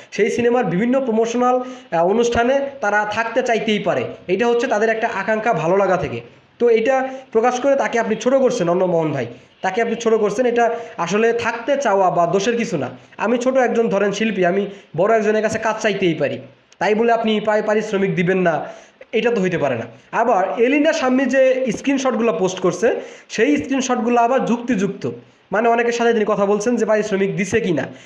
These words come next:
টাকা মামুন ভাইয়ের কাছে কে, কে, কে পায়, এরকম একটা স্ক্রিনশট দিছে। সেখানে প্রায় চার পাঁচজনের আইডি আমরা দেখেছি, যে চার পাঁচজন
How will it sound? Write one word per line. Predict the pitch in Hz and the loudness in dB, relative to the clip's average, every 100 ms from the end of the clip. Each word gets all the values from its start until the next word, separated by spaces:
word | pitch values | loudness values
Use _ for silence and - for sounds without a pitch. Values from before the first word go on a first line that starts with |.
| - | -8
টাকা | 196 190 208 | -4 0 0
মামুন | 190 196 202 | 2 2 2
ভাইয়ের | 202 202 | 0 0
কাছে | 208 | -2
কে, | 214 202 | -2 -2
কে, | 196 220 | 0 -2
কে | 220 | -2
পায়, | 220 151 120 - - - | -2 -2 -2 -8 -12 -2
এরকম | 202 233 | 0 2
একটা | 247 254 285 | 0 0 -2
স্ক্রিনশট | 226 202 196 | -2 -2 0
দিছে। | 156 | -2
সেখানে | 208 233 233 233 - - | 0 2 2 2 -4 -4
প্রায় | 202 196 | 0 2
চার | 214 226 | 0 0
পাঁচজনের | 226 175 196 202 208 - - | 0 0 0 0 -2 -8 -4
আইডি | 175 185 190 | -2 2 2
আমরা | 175 | 2
দেখেছি, | 160 160 160 220 | 0 -2 -4 -6
যে | 196 | -2
চার | 196 196 | -2 0
পাঁচজন | 202 180 247 302 | 0 0 0 0